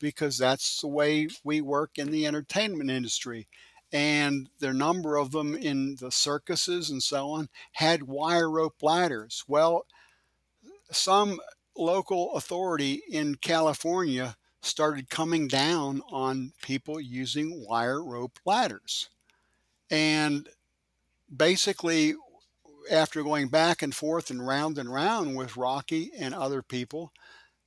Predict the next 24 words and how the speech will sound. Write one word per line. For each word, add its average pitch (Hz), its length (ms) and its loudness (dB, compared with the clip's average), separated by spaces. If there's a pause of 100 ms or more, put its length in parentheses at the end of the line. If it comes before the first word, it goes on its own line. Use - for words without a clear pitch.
basically 165 540 2
he 160 80 -2
said, 156 260 2 (520)
"But 175 200 0
it 165 120 2
doesn't, 190 440 4 (200)
there's 165 300 2
nowhere 196 560 4
that 165 220 -6
tells 202 340 2
me 170 160 0
what 156 240 2
I 170 160 6
should 151 220 -2
be 170 120 2
looking 160 440 0
for." 117 380 -8 (1000)
You 147 80 -4
know, 127 140 -2
he's 175 480 0
the 190 100 -2
authority 180 560 0
having 160 520 0
jurisdiction. 143 840 -2